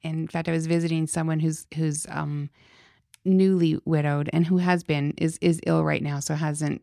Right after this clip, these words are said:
been for the last few weeks, but, um, talking about the importance of that. And, um, so I, I, I'm so grateful that you're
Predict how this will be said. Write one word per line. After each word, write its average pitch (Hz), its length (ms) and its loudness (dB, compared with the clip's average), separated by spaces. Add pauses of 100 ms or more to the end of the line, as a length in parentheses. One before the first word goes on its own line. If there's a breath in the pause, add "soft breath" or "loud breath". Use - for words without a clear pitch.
(140)
been 151 240 0
for 147 140 -4
the 143 160 -6
last 139 280 -6
few 151 160 -6
weeks, 147 280 -6
but, - 280 -8
um, 143 320 -6 (640 loud breath)
talking 160 440 2
about 143 580 -2
the 147 140 -4
importance - 720 -6
of 143 140 -6
that. 139 340 -8
And, 143 480 -6
um, 143 320 -6
so - 160 -4
I, 147 200 -4
I, 147 360 -4
I'm 156 160 -2
so 170 180 0
grateful 156 380 -4
that 143 160 -6
you're 143 280 -4